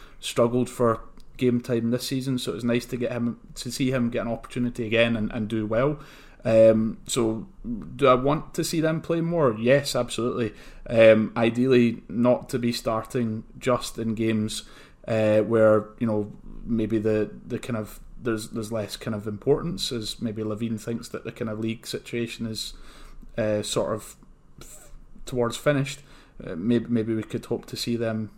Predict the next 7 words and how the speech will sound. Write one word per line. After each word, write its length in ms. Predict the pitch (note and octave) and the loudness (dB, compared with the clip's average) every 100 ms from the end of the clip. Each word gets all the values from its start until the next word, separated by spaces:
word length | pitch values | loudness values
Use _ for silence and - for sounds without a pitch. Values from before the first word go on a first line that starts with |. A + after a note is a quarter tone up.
| - - - | -20 -20 -16
play 180 | - A#2+ | -4 -2
a 60 | A2 | -2
more, 360 | A2+ A#2 A2 - - - - - - | -2 -2 -2 -6 -20 -20 -20 -20 -6
um, 800 | A2+ G#2+ G#2+ G#2+ G#2+ G#2 G#2 A2 - - | -2 0 0 0 0 0 -2 -6 -12 -2
you 100 | A#2+ | -2
know, 200 | A2 A2+ | 0 -4
more, 320 | B2+ B2 A#2+ | -2 0 -2